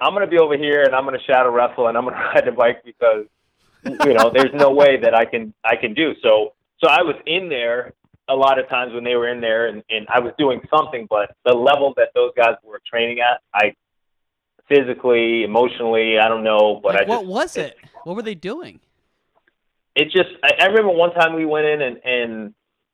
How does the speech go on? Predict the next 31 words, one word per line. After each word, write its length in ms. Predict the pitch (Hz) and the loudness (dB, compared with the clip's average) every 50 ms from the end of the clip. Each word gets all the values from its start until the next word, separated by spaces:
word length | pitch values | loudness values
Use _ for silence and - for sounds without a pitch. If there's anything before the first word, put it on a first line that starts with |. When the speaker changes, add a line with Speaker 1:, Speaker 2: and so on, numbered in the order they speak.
| _ _ _ _ _ _ _ _ _ _ _ - | _ _ _ _ _ _ _ _ _ _ _ 0
Speaker 1:
Kerry 280 | - 156 160 170 160 - - | 2 4 4 4 2 2 0
said, 200 | 160 143 139 139 | 2 2 2 2
"Okay, 480 | 135 127 - 139 127 120 117 117 - _ | 2 2 4 4 4 4 2 0 -8 _
here's 240 | - 147 151 156 156 | -4 -2 -2 0 0
the 80 | 156 147 | 0 2
workout. 380 | 131 135 131 127 - 110 104 | 4 4 2 4 2 0 2
We're 100 | 120 131 | 2 0
gonna 120 | 139 117 113 | 0 0 0
go 340 | 113 110 110 107 104 107 - _ _ _ _ _ - _ _ _ | 0 0 0 0 -4 -10 -18 _ _ _ _ _ -20 _ _ _
five 300 | - 135 139 147 156 156 - | 0 2 4 4 2 0 2
five-minute 440 | 156 147 139 135 135 135 131 127 113 | 2 2 2 2 0 -2 -8 -8 -6
goes, 240 | 117 120 120 123 120 - - | -4 -4 -4 -4 -6 -10 -6
four 240 | 135 139 143 135 - | 0 0 0 0 0
four-minute 360 | - 135 127 123 123 117 113 113 | 0 0 0 0 0 -4 -2 -2
goes, 200 | 117 113 113 113 - | 0 -2 -2 -2 -8
three 240 | - 131 135 135 131 | -6 -4 -4 -4 -4
three-minute 360 | 131 135 131 123 120 113 107 | -4 -4 -4 -2 -4 -4 -2
goes, 240 | 110 113 110 110 - - | -2 -2 -2 -4 -6 -6
two 320 | 135 135 131 127 127 - - _ _ _ - | -6 -6 -6 -6 -10 -14 -20 _ _ _ -10
two-minute 320 | - 139 127 123 117 98 90 | -8 -6 -4 -4 -4 -2 0
goes, 240 | 110 113 110 98 104 | 0 0 0 0 -2
one 220 | 117 120 123 120 | -4 -4 -2 0
one-minute 380 | 117 117 117 113 113 107 92 92 | -2 -2 0 0 -2 -4 -2 0
go, 300 | 110 107 104 101 - - | 4 4 6 4 4 0
and 120 | - 107 110 | -4 -4 -4
then 80 | 113 | -2
we're 140 | 117 117 117 | -2 0 0
gonna 140 | 110 110 107 | 2 2 2
go 40 | - | 4
thirty-second 720 | - 117 117 113 107 - 117 113 - - 110 104 104 - _ _ _ | 2 2 2 2 0 2 0 0 2 0 -4 -6 -6 -10 _ _ _
overtime." 460 | - 113 107 95 95 - - - - | 0 2 2 2 -2 -10 -14 -18 -18